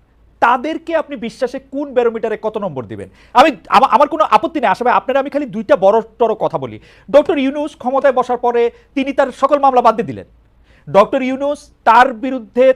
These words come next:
থাকা মামলাগুলি বাদ দেওয়ার ক্ষেত্রে কি একবারও, যেটাকে আমরা পলিটিক্যাল কারেক্টনেস বলি, সেইটা উনি অনুসরণ করছেন? আপনি উনাদের উপদেষ্টাদের কথা শোনেন ভাই, আপনি দেখেন উনাদের উপদেষ্টা বলে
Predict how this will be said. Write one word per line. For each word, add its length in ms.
থাকা 440
মামলাগুলি 560
বাদ 400
দেওয়ার 220
ক্ষেত্রে 400
কি 240
একবারও, 680
যেটাকে 360
আমরা 180
পলিটিক্যাল 460
কারেক্টনেস 500
বলি, 180
সেইটা 260
উনি 140
অনুসরণ 340
করছেন? 400
আপনি 220
উনাদের 360
উপদেষ্টাদের 480
কথা 220
শোনেন 320
ভাই, 180
আপনি 640
দেখেন 400
উনাদের 320
উপদেষ্টা 420
বলে 540